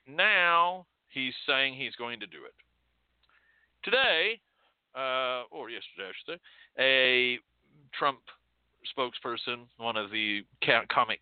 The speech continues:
cavalcade, uh, they all climb out of this clown car, um, went on the air to talk about that a little bit on Fox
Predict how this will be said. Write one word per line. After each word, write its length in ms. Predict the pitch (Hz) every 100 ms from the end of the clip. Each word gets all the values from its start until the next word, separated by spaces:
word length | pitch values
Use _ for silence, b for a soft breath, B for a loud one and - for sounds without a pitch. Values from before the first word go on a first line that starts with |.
| - -
cavalcade, 680 | 113 104 104 110 98 135 _ B B B -
uh, 100 | 104
they 100 | 104
all 120 | 95
climb 260 | - 101 95
out 120 | 87
of 60 |
this 120 | 92 -
clown 280 | - 98 92
car, 260 | - 92 95 B B B B
um, 420 | 117 113 107 104 - _ b b _ _ 123
went 220 | 135 131
on 200 | 123 117
the 160 | 113
air 340 | 98 107 151 185 -
to 80 |
talk 220 | 127 110 107
about 260 | 101 104 -
that 240 | 107 160 -
a 40 | 117
little 240 | 113 117
bit 220 | 113 180
on 180 | 117 104 -
Fox 220 | 101